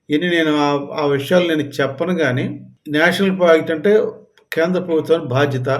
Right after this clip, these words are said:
ఇప్పుడు మేము ఇన్ని వేల కోట్లు ఇస్తాం, కొంత ఇచ్చాం, కొంతవరకు కట్టారు, కొన్ని మార్పులు జరుపుంటే రీహాబిలిటేషన్ ఉంటుంది." ఆ, ఎంతంటే రీహాబిలిటేషన్ అంటే ఈ ఎక్కడ ఎంతమంది జనం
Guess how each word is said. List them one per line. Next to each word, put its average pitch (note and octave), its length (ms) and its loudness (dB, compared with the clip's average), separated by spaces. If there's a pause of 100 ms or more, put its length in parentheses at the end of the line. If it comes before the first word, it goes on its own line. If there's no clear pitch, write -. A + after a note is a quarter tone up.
(180)
ఇప్పుడు F3+ 200 -8
మేము F3 260 0
ఇన్ని E3+ 200 -2
వేల F3 240 2
కోట్లు F3 340 -2
ఇస్తాం, D#3+ 380 -2
కొంత D#3 260 -4
ఇచ్చాం, D#3+ 360 -2
కొంతవరకు D#3 400 0
కట్టారు, D#3 600 0 (300)
కొన్ని D#3 260 2
మార్పులు D#3+ 340 0
జరుపుంటే D#3 480 4
రీహాబిలిటేషన్ D#3 640 6
ఉంటుంది." D#3 580 -2 (360)
ఆ, D#3 140 2
ఎంతంటే D#3 580 2 (380)
రీహాబిలిటేషన్ E3 580 4
అంటే F3 480 -6 (400)
ఈ F3+ 120 -4
ఎక్కడ D#3+ 320 2
ఎంతమంది D#3+ 480 0
జనం E3 420 0